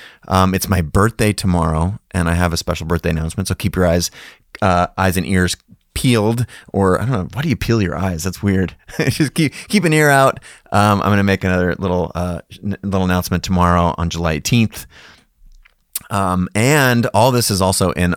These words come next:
awesome anticipation for our next week's guest,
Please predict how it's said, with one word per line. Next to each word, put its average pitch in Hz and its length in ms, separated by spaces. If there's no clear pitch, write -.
awesome 110 380
anticipation 92 760
for 87 180
our 85 60
next 95 260
week's 95 240
guest, 104 560